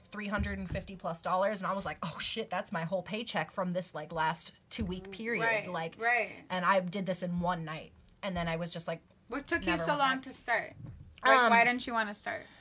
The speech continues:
Speaker 1: My ex was super exploitive of me and my body, just in our personal lives, and so I didn't wanna give him a reason to exploit me even more at
Speaker 2: Right.
Speaker 1: the time. And if I became a stripper, it would totally be, like, a, a token thing for him that he would tell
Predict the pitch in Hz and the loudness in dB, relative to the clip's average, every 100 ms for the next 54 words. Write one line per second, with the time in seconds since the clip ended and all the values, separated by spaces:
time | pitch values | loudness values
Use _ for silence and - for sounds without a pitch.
0 | - - 269 220 226 - 247 - 220 226 | -4 6 8 8 4 2 0 0 -2 -4
1 | - - 185 185 196 214 - 196 175 180 | -4 -2 -2 2 0 -2 -4 -4 -2 -4
2 | 175 175 170 160 151 160 165 180 175 165 | -4 -2 -2 2 2 0 -6 -6 -6 -4
3 | 165 165 160 165 190 185 180 170 180 196 | -4 -4 -6 -6 -6 -2 0 2 0 -2
4 | - - 165 160 160 - 170 160 156 - | -6 -4 -4 -2 0 2 2 2 0 0
5 | 160 165 165 175 180 175 165 160 165 160 | 0 2 0 -4 -6 -4 -4 -2 -4 -4
6 | 175 160 151 160 160 160 165 - 160 156 | -4 -2 -4 -6 -4 -4 -4 -4 -6 -6
7 | - - 170 156 170 170 170 165 160 170 | -8 -4 -4 -4 -8 -8 -6 -4 -2 -2
8 | 214 - - - - - - 208 208 233 | -4 -8 -20 -20 -20 -6 0 2 4 6
9 | 226 226 226 208 190 185 180 185 185 190 | 6 4 -2 -4 -2 -2 -2 -2 -2 -4
10 | 185 180 185 175 165 170 180 165 175 160 | -4 -2 -2 -2 -4 -4 -4 -4 -6 -6
11 | 165 170 156 151 - 160 151 - - 170 | -6 -2 -2 -2 -4 -6 -6 -8 -14 -4
12 | - 185 170 165 165 165 170 190 190 190 | -2 -2 -2 -6 -4 -6 -4 -4 -4 -6
13 | 185 160 208 175 165 165 151 | -6 -8 -10 -10 -6 -2 -2